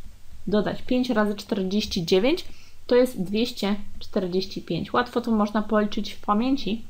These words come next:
ponieważ pięć razy pięćdziesiąt to jest dwieście pięćdziesiąt, a tu mamy o jedną piątkę mniej, zatem dwieście czterdzieści pięć.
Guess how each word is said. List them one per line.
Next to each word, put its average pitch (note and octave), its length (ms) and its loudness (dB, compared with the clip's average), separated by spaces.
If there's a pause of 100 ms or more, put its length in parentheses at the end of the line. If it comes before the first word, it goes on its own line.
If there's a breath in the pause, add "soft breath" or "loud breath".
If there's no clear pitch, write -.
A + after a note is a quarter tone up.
(300)
ponieważ G#3+ 340 2
pięć B3 240 2
razy G#3 300 4
pięćdziesiąt G#3 640 2
to G#3 100 -2
jest G3 120 2
dwieście - 380 2
pięćdziesiąt, G3 580 0 (380 loud breath)
a C4 160 2
tu B3+ 180 -2
mamy A3+ 380 2
o G#3 80 2
jedną G3+ 360 0
piątkę F#3 440 -4
mniej, F3 300 -2
zatem F3 280 0
dwieście F#3+ 320 0
czterdzieści F3+ 640 -4
pięć. - 420 -10